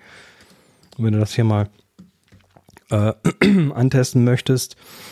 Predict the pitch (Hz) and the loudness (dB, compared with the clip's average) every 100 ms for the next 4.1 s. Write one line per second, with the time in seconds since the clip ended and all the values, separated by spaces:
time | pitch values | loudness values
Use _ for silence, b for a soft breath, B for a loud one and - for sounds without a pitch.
0 | B - 110 123 123 113 117 107 110 110 | B -2 -2 0 0 0 0 0 0 -2
1 | 110 113 104 101 101 - 147 143 131 123 | -2 -4 -6 -6 -4 -2 -2 0 0 0
2 | - 127 123 107 110 110 110 107 104 101 | -2 -2 0 -2 -2 -2 -2 -4 -6 -6
3 | 113 104 104 - 117 120 113 110 110 110 | -4 -4 -6 -6 -2 0 0 0 0 -4